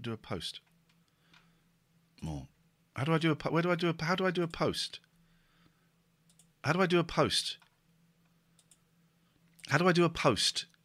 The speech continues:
guys? This is the page. Um,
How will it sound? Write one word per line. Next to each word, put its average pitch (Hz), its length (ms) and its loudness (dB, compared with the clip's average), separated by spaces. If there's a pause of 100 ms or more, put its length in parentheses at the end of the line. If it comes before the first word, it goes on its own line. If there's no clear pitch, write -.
(200)
guys? 104 460 4 (1400)
This 139 160 2
is 165 60 -4
the 156 100 -8
page. 117 580 0 (3000)
Um, 92 380 -2